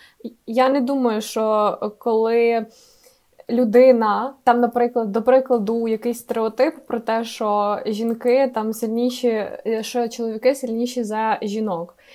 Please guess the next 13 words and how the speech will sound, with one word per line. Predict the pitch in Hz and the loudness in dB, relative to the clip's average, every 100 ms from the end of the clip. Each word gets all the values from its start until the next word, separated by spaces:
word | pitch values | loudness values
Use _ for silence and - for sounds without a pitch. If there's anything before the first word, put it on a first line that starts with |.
| - - - | -20 -18 -6
І | 226 226 220 214 _ _ _ _ _ - | -4 0 0 -2 _ _ _ _ _ -6
от | 254 240 247 | 4 4 4
хлопець, | - - 269 226 240 247 | -16 4 6 6 4 0
до | 247 233 | 0 0
прикладу, | 226 262 285 254 | 6 6 8 4
так | 247 233 | 4 2
думає, | 214 220 190 170 | 4 2 2 -4
і | |
коли | 226 226 269 | 2 4 6
він | 254 226 | 4 4
бачить, | 214 233 240 233 | 4 4 2 -4
що | - 214 208 | -4 -2 -2
там, | 202 180 190 | 0 -2 -2